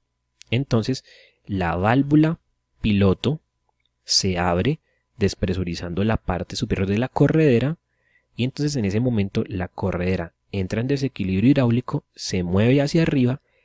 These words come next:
y permite que este puerto quede conectado hacia tanque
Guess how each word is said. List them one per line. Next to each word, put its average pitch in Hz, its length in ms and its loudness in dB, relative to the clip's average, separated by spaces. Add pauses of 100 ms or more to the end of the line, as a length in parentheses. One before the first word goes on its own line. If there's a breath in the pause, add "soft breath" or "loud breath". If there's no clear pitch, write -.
(340)
y 120 120 0
permite 110 520 0
que 98 320 -2
este 160 240 -2
puerto 156 480 2 (480)
quede 104 240 2
conectado 95 640 -2
hacia 98 260 -8
tanque 120 440 -2